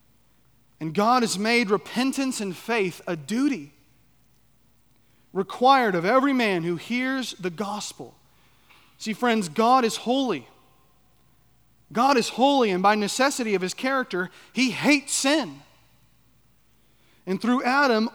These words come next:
all have sinned, and all have fallen short of the glory of God. We have fallen short because we can't please a holy God.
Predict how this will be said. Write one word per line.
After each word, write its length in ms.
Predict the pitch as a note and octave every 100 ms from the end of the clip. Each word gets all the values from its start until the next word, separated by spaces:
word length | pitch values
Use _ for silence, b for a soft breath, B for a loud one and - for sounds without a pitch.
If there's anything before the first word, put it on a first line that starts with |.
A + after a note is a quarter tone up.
| -
all 360 | C4 C#4+ D4+
have 160 | B3 A3
sinned, 480 | - F#3+ C#3 A2 - _ b b b
and 180 | G3+ A3+ -
all 320 | C4+ D4+ D4+
have 160 | B3 -
fallen 260 | G#3+ G3
short 320 | F3+ - A#3 B3
of 80 |
the 80 | A3+
glory 320 | F3+ F#3 A#3
of 140 | B3+ F3+
God. 440 | B3 D#4 G#3+ C3 - _ _ _ _ _ _ _ _ _ _ _ _ _ _ _ -
We 140 | A3
have 100 | A3+
fallen 300 | A#3+ A#3+ A#3+
short 340 | - C#4 D4
because 280 | A#3 A3 G3+
we 140 | G#3+ G3+
can't 340 | A#3 A#3+ C4
please 360 | A3+ C#4 C#4 F#3+
a 60 |
holy 280 | D#3+ G#3+ B3
God. 380 | B3 D4 C4+